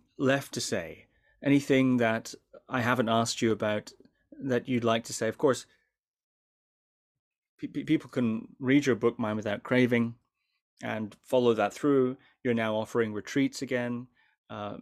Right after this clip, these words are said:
uh, all over the place, actually, uh, at different places around the world. People can, can find that out through, I su-, I presume, Suddhavada Foundation and the Dhammasukha site, et cetera. Your activities are,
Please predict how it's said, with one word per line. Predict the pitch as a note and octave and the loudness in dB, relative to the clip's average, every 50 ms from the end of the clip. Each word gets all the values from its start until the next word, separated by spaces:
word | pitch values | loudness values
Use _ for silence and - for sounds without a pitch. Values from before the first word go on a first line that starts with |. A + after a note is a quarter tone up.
| _ _ _ - | _ _ _ -18
uh, | - - - - | -18 -18 -16 -12
all | - C#3 B2+ A#2+ | -6 -2 2 4
over | B2+ E3 F#3 | 4 4 2
the | D3+ C3 | 0 -8
place, | - - F#2 F#2 - | -6 -6 -6 -6 -6
actually, | A#2 A2+ - - A2+ G#2+ G#2+ - | -8 -10 -10 -10 -10 -8 -8 -6
uh, | A#2 A#2+ A#2+ - G#2+ B2+ | -4 -4 -4 -4 -6 -8
at | B2 | -6
different | B2 C3 A2+ A#2+ | -6 -6 -8 -6
places | - A#2 G#2+ - A2+ G2+ | -6 -6 -6 -6 -8 -8
around | A2 A2 G#2+ G#2 | -6 -4 -4 -4
the | G#2 G2+ | -4 -6
world. | G#2+ G#2+ G#2+ G#2 | -4 -6 -6 -4
People | - A#2 A2 A2+ G2+ | -6 -6 -6 -6 -8
can, | - A2 G#2 G2+ F#2+ _ _ _ _ _ _ - | -6 -6 -6 -8 -10 _ _ _ _ _ _ -8
can | A#2 G#2+ | -8 -6
find | - - A2+ A2+ A2 G#2+ | -2 -2 0 0 0 0
that | G#2 G2+ | -2 -2
out | G#2 G#2 G#2 - | 0 -2 -2 -4
through, | - - G2+ G2 F#2+ - _ _ _ _ _ _ - | -4 -4 -4 -4 -4 -8 _ _ _ _ _ _ -10
I | B2 A2+ | -10 -10
su-, | - - - - | -8 -8 -6 -6
I | A#2+ | -4
presume, | - A#2+ G2 A#2 A2+ G#2 | -4 -4 -2 0 0 0
Suddhavada | - - C#3 B2 A#2+ A2 A2 G#2+ G#2+ A2 | 0 0 0 2 2 2 2 2 2 2
Foundation | - - A2 G#2+ G#2 G#2+ G#2+ G#2+ - - A#2+ A2 G#2+ | 0 0 -2 -2 0 -2 -2 -2 -2 -4 -6 -6 -6
and | G2 G2 F#2+ | -6 -8 -8
the | F#2+ G2 F#2+ G2 | -8 -8 -8 -4
Dhammasukha | - G#2+ G#2 G#2 G#2 - - A2 G2+ - G2+ | -2 0 0 0 -2 -2 -4 -6 -6 -6 -8
site, | - - G#2+ G2+ G#2+ - | -4 -4 -2 -4 -4 -6
et | - - | -8 -8
cetera. | - - - - - A#2 A2 A2+ _ _ _ _ _ _ _ - | -8 -8 -6 -8 -8 -10 -10 -10 _ _ _ _ _ _ _ -4
Your | - A2+ | -4 -4
activities | A2+ - - A2+ G#2+ - A2 G2 - | -4 -2 -4 -4 -4 -4 -6 -2 0
are, | A2 G#2+ G2+ G2 F#2+ G2 | 0 0 0 0 -4 -6